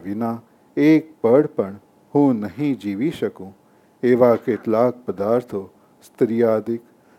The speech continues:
તે અનંત વાર છોડતા તેનો વિયોગ થયા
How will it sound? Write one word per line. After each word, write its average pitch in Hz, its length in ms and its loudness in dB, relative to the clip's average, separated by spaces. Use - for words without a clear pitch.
તે 147 200 6
અનંત 143 540 2
વાર 123 360 4
છોડતા 117 680 -2
તેનો 127 340 2
વિયોગ 120 440 2
થયા 123 360 -4